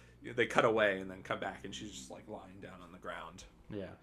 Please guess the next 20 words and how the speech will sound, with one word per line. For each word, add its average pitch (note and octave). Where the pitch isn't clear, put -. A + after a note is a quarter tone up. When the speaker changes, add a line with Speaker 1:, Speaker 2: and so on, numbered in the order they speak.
Speaker 2:
Well, F3
Jonathan G3
Hensleigh F3
actually C3+
did, A2+
like, G#2+
specifically A2
say A2+
that G2
the G2+
original G2
Mad F#2
Max F2+
was F#2+
an G2+
inspiration F#2+
on G#2+
this A2
movie. D3+
Um, A2+